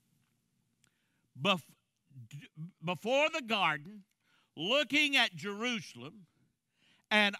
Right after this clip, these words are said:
on the cross, and after the resurrection, Jesus prayed for his enemies. Let me tell you what.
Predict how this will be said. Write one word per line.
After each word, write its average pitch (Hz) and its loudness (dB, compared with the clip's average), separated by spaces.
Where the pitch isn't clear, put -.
on 262 2
the 330 -2
cross, 190 -6
and 190 2
after 254 4
the 294 -8
resurrection, 226 -2
Jesus 123 2
prayed 98 0
for 175 -4
his 147 0
enemies. 120 -8
Let 131 -12
me 139 -8
tell 151 0
you 117 -4
what. 95 -14